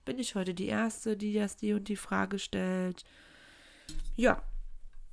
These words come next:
solche Sachen zum Beispiel mache ich, wenn ich, äh, einkaufen gehe. Und man kommt mit den Leuten ins Kontakt. Und was ich sowieso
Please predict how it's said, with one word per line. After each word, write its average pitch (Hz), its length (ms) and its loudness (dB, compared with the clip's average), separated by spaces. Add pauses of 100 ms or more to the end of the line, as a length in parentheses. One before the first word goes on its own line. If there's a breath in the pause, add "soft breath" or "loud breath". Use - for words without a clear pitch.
(340)
solche 269 380 4
Sachen 220 540 2
zum 196 180 -4
Beispiel 220 720 2 (2000 soft breath)
mache 208 300 0
ich, - 440 2
wenn 220 160 0
ich, - 440 -8
äh, 226 220 -2
einkaufen 190 580 -8
gehe. 175 280 -6 (720)
Und 233 160 -2
man 262 140 0
kommt - 200 -2
mit 240 120 -2
den 226 120 -2
Leuten 220 320 0
ins 233 220 -4
Kontakt. - 600 -8 (720 loud breath)
Und 196 160 -6
was 202 220 -2
ich - 260 -8 (100)
sowieso 196 840 4